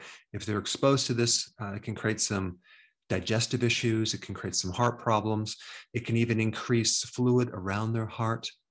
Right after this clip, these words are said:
So if you see your dog chewing on an avocado, definitely get it out of his mouth. There's a little bit of this fungicide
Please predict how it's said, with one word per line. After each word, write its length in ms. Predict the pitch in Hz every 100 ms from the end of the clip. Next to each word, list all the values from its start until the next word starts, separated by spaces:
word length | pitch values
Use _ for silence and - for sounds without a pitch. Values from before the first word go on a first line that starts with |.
| -
So 300 | 143 110 -
if 140 | 113
you 100 | 117
see 200 | - 131
your 180 | 131 117
dog 380 | 107 110 110 -
chewing 440 | - 123 120 117
on 280 | 107 104 104
an 140 | 98 101
avocado, 600 | 104 117 - 120 117 117
definitely 380 | 123 117 135 120
get 160 | 107 107
it 100 | 98
out 140 | 98
of 60 | 98
his 140 | 92
mouth. 380 | 104 95 92 - - -
There's 180 | 123 117
a 80 | 120
little 340 | 127 165 214
bit 160 | 170 170
of 120 | 139
this 120 | 131
fungicide 680 | - 127 123 127 113 113